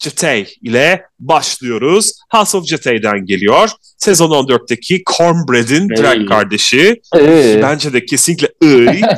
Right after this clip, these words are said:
Speaker 2: <laughs>
Speaker 1: Son iki sezon, on dört ve on beşte en çirkeflere Miss Congeniality vermişlerdi ve Cornbread de bunlardan sezonun on dört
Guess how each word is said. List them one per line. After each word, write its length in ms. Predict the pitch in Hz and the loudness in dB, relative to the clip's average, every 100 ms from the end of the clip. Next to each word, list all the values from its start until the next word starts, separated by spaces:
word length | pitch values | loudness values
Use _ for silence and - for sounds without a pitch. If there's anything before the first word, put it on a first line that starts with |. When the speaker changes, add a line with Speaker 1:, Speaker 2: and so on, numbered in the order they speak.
| 175 | 0
Speaker 2:
<laughs> 300 | 147 123 _ | 0 -2 _
Speaker 1:
Son 440 | - - - 185 202 | -8 -6 -2 -2 -4
iki 200 | 185 214 | -6 -4
sezon, 480 | 233 220 165 170 233 | -2 0 0 -2 -4
on 220 | - 180 170 | -6 -4 -4
dört 220 | 156 - | -4 -2
ve 60 | |
on 300 | 143 170 180 | 0 0 -2
beşte 460 | 151 151 - 233 - - | -4 -4 -2 0 0 2
en 160 | 208 | 2
çirkeflere 760 | 208 - 190 - 180 170 165 190 | 2 -2 -2 -2 -4 -2 0 0
Miss 200 | 165 - - | 0 -4 0
Congeniality 640 | 170 175 180 185 175 143 | 0 2 0 0 -2 -2
vermişlerdi 720 | 139 170 135 - 123 135 226 | 0 0 -2 -2 -2 -2 -2
ve 180 | 202 233 | 0 0
Cornbread 380 | 196 180 143 135 | 0 -2 -2 -2
de 80 | 165 | -4
bunlardan 480 | 143 135 135 147 226 - - | -2 0 0 0 -2 -2 -14
sezonun 480 | - 180 143 160 208 208 | -4 -2 2 2 2 2
on 280 | 170 160 | 0 0
dört 260 | 131 113 - | 0 -2 -4